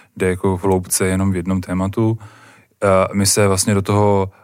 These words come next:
do toho profilu toho brand manažera můžeme podívat, co všechno by měl umět.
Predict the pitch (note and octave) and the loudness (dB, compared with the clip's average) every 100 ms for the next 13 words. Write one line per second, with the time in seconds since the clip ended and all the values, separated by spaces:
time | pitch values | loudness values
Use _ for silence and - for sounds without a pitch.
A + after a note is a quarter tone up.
0 | - G#2 G2 G#2 G#2 G2+ G2 - G2+ G2+ | -10 -6 -2 0 0 0 -2 0 2 2
1 | G2+ G#2+ G#2 G2 G2+ G2+ G#2 G#2 G#2 F#2+ | 2 2 2 2 2 2 2 2 2 2
2 | G2 G2 G2 F#2+ G2 F#2+ F#2 G2+ - - | 0 0 -2 -2 0 0 -2 -4 -8 -6
3 | G2 G2+ G#2 G2 G2+ - - - - F#2+ | -4 -4 0 0 0 -4 -20 -16 -4 0
4 | G2+ G2+ G2 F#2+ F#2+ | 2 2 2 2 0